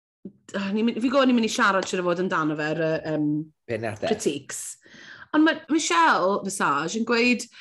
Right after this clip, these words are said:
Speaker 1: "Well, uh, oh, I didn't know what it was, but then when you put your hand up, I knew what it was." So, um, you know, you, if you have to explain it, yeah. A ddim yn gweud, "It's not good." Nath hi just gweud, "Oh, I didn't get it until you showed me." A ni fel, "Na."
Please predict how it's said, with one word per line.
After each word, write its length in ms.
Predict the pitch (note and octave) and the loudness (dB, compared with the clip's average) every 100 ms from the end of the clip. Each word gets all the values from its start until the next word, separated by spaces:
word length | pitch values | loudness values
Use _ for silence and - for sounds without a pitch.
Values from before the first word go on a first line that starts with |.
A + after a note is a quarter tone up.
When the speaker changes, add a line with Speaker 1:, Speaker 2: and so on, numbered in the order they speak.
| - - _ - | -20 -20 _ 0
Speaker 1:
"Well, 580 | C#4 C4+ G#3 G3 G3 - _ _ _ - | 4 4 4 2 -2 -10 _ _ _ 0
uh, 180 | A#3 A3+ | 2 4
oh, 120 | C4 | 4
I 100 | B3+ | 4
didn't 220 | B3 C#4+ | 4 4
know 100 | D4 | 4
what 160 | C#4 B3 | 6 4
it 60 | B3 | 4
was, 180 | A#3+ | 4
but 160 | A#3+ A#3+ | 2 0
then 180 | C#4 B3+ | 2 4
when 140 | C4+ | 4
you 140 | C#4 - | 2 0
put 160 | D4+ | -2
your 80 | B3+ | 0
hand 200 | C4+ C4+ | 2 2
up, 120 | A#3+ | 2
I 60 | A#3+ | 2
knew 180 | B3+ C4+ | 4 4
what 120 | B3+ | 4
it 100 | A#3 | 2
was." 320 | C#4+ A3+ G#3 - F4+ E4+ - | 4 4 2 -2 -12 -12 -12
So, 520 | - F4 B3+ B3 - - - - A#3 | 0 4 6 4 0 -10 -18 -6 -2
um, 320 | B3 A#3+ - | 0 -2 -6
you 160 | B3+ D#4 | -2 0
know, 120 | B3+ | 2
you, 180 | C4 C4+ | 0 0
if 140 | D4 | -2
you 80 | E4+ | 0
have 140 | F4 E4 | -2 -2
to 80 | D#4+ | -6
explain 460 | - D4 C#4+ A#3+ | -6 -2 0 0
it, 520 | F3 F#3+ C3+ E3+ D3+ G#3+ | -2 -4 -6 -10 -8 -4
yeah. 460 | B3 A3 A3 A#3 A#3+ _ - | 0 0 0 -4 -12 _ -8
A 60 | C4 | -4
ddim 140 | E4+ | -2
yn 40 | F#4 | 2
gweud, 160 | F#4 | 2
"It's 240 | D4 A#3+ C#4+ | 2 0 0
not 280 | C4+ B3+ | 0 0
good." 460 | D#4 B3 D#3 D#3 - - _ _ _ _ | 0 2 2 -4 -10 -16 _ _ _ _
Nath 80 | A3+ | -4
hi 60 | B3 | -4
just 160 | C4 | -2
gweud, 120 | C#4+ C4+ | 0 4
"Oh, 80 | E4 | 4
I 80 | |
didn't 220 | C#4+ E4 D4+ | 6 4 4
get 180 | D4+ | 2
it 40 | D4+ | 2
until 200 | B3 A#3+ | 0 -2
you 60 | G#3+ | 0
showed 340 | F#3+ D#3 D3+ | 0 0 -2
me." 320 | C#3 D#3 A#3+ B3+ | -6 -6 -6 -2
A 40 | |
ni 100 | C#4+ | 0
fel, 280 | C#4 C4+ B3 | 2 2 0
"Na." 640 | A3 A3+ G#3 G3+ F#3+ F#3+ | -4 0 4 4 4 2